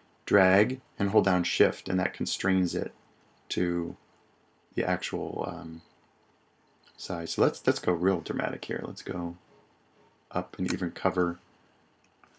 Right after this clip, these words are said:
a little bit of the words. So Racer two thousand, I want the two thousand to be behind that.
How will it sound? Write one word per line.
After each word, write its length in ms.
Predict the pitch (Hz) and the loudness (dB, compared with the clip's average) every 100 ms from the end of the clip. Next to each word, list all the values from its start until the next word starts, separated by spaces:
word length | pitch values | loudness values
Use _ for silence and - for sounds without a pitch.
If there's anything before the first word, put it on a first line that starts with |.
| - | -8
a 80 | 90 | -2
little 180 | 92 | 0
bit 140 | 82 90 | 2 0
of 60 | |
the 80 | 87 | 2
words. 420 | 85 90 85 - - _ - - - - _ | 2 2 0 -4 -14 _ -20 -20 -20 -20 _
So 360 | - 135 131 - _ _ _ _ _ | 10 12 12 10 _ _ _ _ _
Racer 440 | - 143 180 - 139 | 8 10 10 10 8
two 180 | 147 | 10
thousand, 720 | 135 147 151 143 107 107 110 - | 12 12 12 12 8 6 4 2
I 100 | 117 | 4
want 200 | 127 127 | 6 6
the 80 | 107 | 4
two 160 | 131 | 4
thousand 320 | 123 107 107 | 8 8 6
to 60 | 98 | 2
be 120 | 101 | 2
behind 500 | 92 92 113 117 117 | 0 0 2 2 4
that. 280 | 95 87 - | 4 2 -2